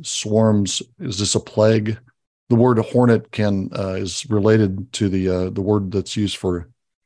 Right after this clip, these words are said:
stroke or a stroke of skin disease in, in Leviticus. So, uh, some have suggested that it me-, refers more to pestilence than to, than to insects. Anybody, uh, did you all think about that and what, uh, what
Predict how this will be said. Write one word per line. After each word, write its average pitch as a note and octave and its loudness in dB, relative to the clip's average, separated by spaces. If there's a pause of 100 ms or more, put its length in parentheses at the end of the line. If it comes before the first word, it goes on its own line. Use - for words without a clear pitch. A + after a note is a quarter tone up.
(240)
stroke - 0
or F#2 0
a F#2+ -6
stroke A2+ 0
of F2+ -2
skin B2 2
disease G2 -2
in, F2+ -8
in F#2+ -6
Leviticus. F#2+ -2
So, F#2 -6 (760)
uh, F#2+ 2
some B2 2
have G#2 4
suggested G2+ 0
that F#2+ 0
it - -6
me-, G#2 -2
refers G2+ -2
more G2 0
to - -8
pestilence F#2+ -2
than F#2+ -4
to, F2+ -10 (760)
than G#2+ -2
to - -4
insects. G#2+ 2
Anybody, C3 2
uh, - -6
did A2 2
you A#2+ 6
all G#2+ 4 (340)
think C#3 0
about B2 2
that A#2 2
and G2 -4
what, G#2+ -6
uh, G2 -4
what A2 -4